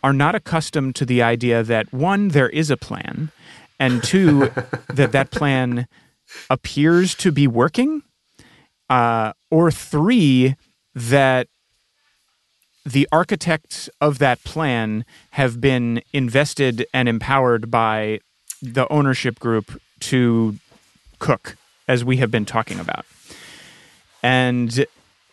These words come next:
Speaker 1: we are seeing the fruit of those efforts, um, but we don't, and perhaps never will, trust it.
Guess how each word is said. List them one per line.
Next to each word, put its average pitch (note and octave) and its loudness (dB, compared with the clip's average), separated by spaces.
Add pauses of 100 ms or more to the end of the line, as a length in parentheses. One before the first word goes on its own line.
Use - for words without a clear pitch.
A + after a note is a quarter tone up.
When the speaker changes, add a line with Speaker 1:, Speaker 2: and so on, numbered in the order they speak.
(240)
Speaker 1:
we D3 4
are D#3+ 4
seeing D#3+ 0 (140)
the C3 0
fruit D#3 2
of B2+ 0
those A2+ 2 (180)
efforts, - -4 (580)
um, A#2+ 0 (100)
but D3 0
we D3+ 0
don't, E3+ -2 (580)
and C#3 0
perhaps D3 -2
never C3+ 0
will, A2+ 0 (140)
trust - -4
it. - -10